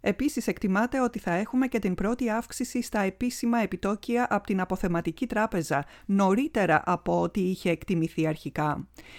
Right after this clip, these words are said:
Η κυβέρνηση δέχεται πιέσεις για την κατάργηση του φόρου υγρών καυσίμων. Όσον αφορά στην αγορά εργασίας, χθες ανακοινώθηκε ότι το ποσοστό της ανεργίας στην Αυστραλία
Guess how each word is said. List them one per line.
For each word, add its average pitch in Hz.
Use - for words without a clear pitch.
Η 196
κυβέρνηση 247
δέχεται 240
πιέσεις 208
για 226
την 226
κατάργηση 226
του 202
φόρου 214
υγρών 208
καυσίμων. 226
Όσον 233
αφορά 226
στην 240
αγορά 226
εργασίας, 220
χθες -
ανακοινώθηκε 233
ότι 208
το 202
ποσοστό 196
της 202
ανεργίας 185
στην 190
Αυστραλία 220